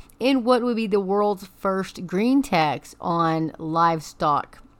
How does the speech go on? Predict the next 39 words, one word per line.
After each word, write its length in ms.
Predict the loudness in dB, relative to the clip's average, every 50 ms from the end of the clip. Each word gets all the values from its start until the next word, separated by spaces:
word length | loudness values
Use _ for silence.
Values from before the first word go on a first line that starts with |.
| -20 -20 -20 -20 -18 -6
There 160 | 0 2 4 4
is 100 | 4 2
no 240 | 2 2 2 2
question 520 | 2 0 0 2 2 2 2 0 0 0 0
that 140 | 0 0 0
we 120 | 0 0
need 180 | 0 -2 -2 -2
to 120 | -4 -4
cut 340 | -4 -2 0 2 2 2 0
the 80 | -2 -2
amount 280 | -2 -2 -2 -2 -2
of 80 | -2 -2
methane 500 | -2 0 0 0 0 0 0 0 2 2
<laughs> 20 |
we 160 | 2 0 0 0
are 120 | 0 -2 -2
putting 460 | -2 -2 -2 0 2 0 0 -2 -4 -8 -16 -20 -20 -18 -4
into 240 | -2 0 2 2 2
the 160 | 0 2 2
atmosphere, 720 | 4 6 4 4 4 0 -4 -6 -6 -4 -2 0 0 0 0
in 140 | 0 -2 -2
an 120 | -2 -4
effective 580 | -6 -6 -6 0 2 2 2 2 0 -2 -2 0
emissions 580 | -2 -2 0 0 0 0 0 -2 -6 -8 -8
pricing 520 | -12 -2 0 2 2 2 0 0 -2 -4 -4
system 640 | -6 -4 -2 0 0 0 0 0 0 0 0 0 -2 -6 -12 -20 -20 -20 -8
for 240 | -2 0 0 0 0 0
agriculture 760 | 2 2 2 2 0 -6 -6 2 4 4 4 4 2 0 0
will 180 | 2 2 0
pay 500 | 0 0 -2 0 2 4 4 4 4 2 -4 _ _ _ _ _ _
a, 40 | -12 -12 -12 -6 _
<laughs> 240 | -6 -6 -6 -6 -6
I 80 | -6 -6 -6 -12 _
can't 220 | 4 4 6 6
believe 180 | 6 4 4 4
I'm 200 | 4 2 2 2
reading 300 | 2 2 2 2 0 0
this. 200 | -2 -4 2 6
Well, 260 | 8 8 8 8 6